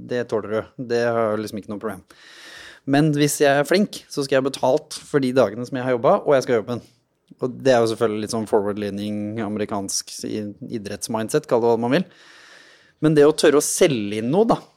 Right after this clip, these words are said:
synes jeg er litt viktig. Så hvis du på jobben nå er den som brenner for psykisk helse, prøv da å selge det inn og komme og si til noen, "Gi meg x måneder,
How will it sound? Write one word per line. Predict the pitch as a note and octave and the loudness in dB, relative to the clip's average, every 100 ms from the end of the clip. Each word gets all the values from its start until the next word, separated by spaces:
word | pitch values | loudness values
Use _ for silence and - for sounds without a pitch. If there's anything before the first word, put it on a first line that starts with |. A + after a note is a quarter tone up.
| - | -6
synes | E3 D3 | -2 2
jeg | C#3 | 2
er | C3 | 4
litt | C3 C3+ | 2 0
viktig. | - A2 A2+ | -4 -4 -2
Så | C#3+ C#3 D3+ | -2 -2 -2
hvis | D#3 D#3+ | -2 0
du | F#3+ F#3 | 2 4
på | F#3 D#3+ | 6 6
jobben | C3 D#3 | 6 4
nå | D#3+ F3+ | 2 2
er | D#3 | 4
den | C#3 | 4
som | D3 C#3+ | 4 4
brenner | B2+ A2+ A#2+ | 4 2 0
for | D3 | -2
psykisk | C3+ A#2 C#3+ D3+ | -2 -2 -2 -2
helse, | - F#3 C4 - _ _ _ _ - | 0 2 2 0 _ _ _ _ 0
prøv | C#3+ C#3 D3 E3+ F3 | 4 6 8 6 6
da | D3+ D3 | 4 4
å | D#3+ | 4
selge | D#3 - F#3 C#3 G#2 G2+ | 0 0 2 2 0 -4
det | G#2+ | 0
inn | E3 D#4 C4+ - | 2 2 2 0
og | D#3 | 2
komme | D3+ B2+ C#3 | 2 2 2
og | C#3+ | 2
si | C3+ A2+ | 0 -2
til | - C3 | -2 2
noen, | D3 C#3+ - _ _ | 2 2 -4 _ _
"Gi | C3 C3+ C3+ | -4 2 2
meg | D3 D#3 - | 4 0 -2
x | D3+ - - | -6 -6 0
måneder, | D3+ A2 A#2+ | 2 2 2